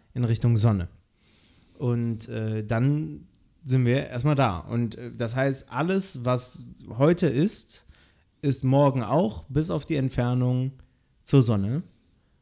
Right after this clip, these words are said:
Und, äh, da steigen wir einfach mal ein. Ich meine, wir haben das erste, äh, als erstes über die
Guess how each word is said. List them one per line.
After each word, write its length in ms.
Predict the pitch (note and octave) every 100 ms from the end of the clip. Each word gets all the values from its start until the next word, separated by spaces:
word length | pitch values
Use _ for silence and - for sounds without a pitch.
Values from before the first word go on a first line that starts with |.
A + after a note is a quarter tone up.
| _
Und, 380 | C#3+ B2+ B2 A2+
äh, 240 | G#2 A2+
da 480 | A2+ A#2 C#3+ D3+ - -
steigen 320 | - C3+ D3+
wir 140 | C#3+ B2
einfach 160 | C#3
mal 140 | B2+ A#2
ein. 180 | D#3+ D#3+
Ich 140 | B2+
meine, 580 | B2+ B2 E3 F3+ F#3 F3+ D3
wir 260 | B2+ A#2+
haben 220 | C#3+ D#3
das 160 | B2+ B2
erste, 1400 | C#3 D3+ D#3 E3+ D#3 D#3 D#3 - B2 B2 B2+ A#2+ A#2 A#2
äh, 40 | A2+
als 180 | B2
erstes 420 | - D3+ - D#3+ - - - -
über 300 | C#3+ C#3+ C3+
die 420 | A#2+ B2+ B2+ C3+